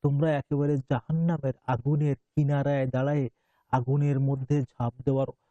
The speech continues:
অবস্থায় তোমরা ছিলে, "ফাআনকাযাকুম মিনহা।" আমার নবী মুহাম্মদ সাল্লাল্লাহু আলাইহি ওয়াসাল্লামের মাধ্যমে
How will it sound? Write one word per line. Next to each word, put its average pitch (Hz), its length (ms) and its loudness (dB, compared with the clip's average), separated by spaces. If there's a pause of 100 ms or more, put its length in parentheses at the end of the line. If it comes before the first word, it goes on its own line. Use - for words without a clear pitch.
(120)
অবস্থায় 156 600 0
তোমরা 135 320 0
ছিলে, 123 260 -4
"ফাআনকাযাকুম 139 1160 -2
মিনহা।" 120 360 -6 (380)
আমার 180 320 2
নবী 143 300 2
মুহাম্মদ 135 480 -2
সাল্লাল্লাহু 123 480 -2
আলাইহি 123 200 -6
ওয়াসাল্লামের 127 220 0
মাধ্যমে 143 640 0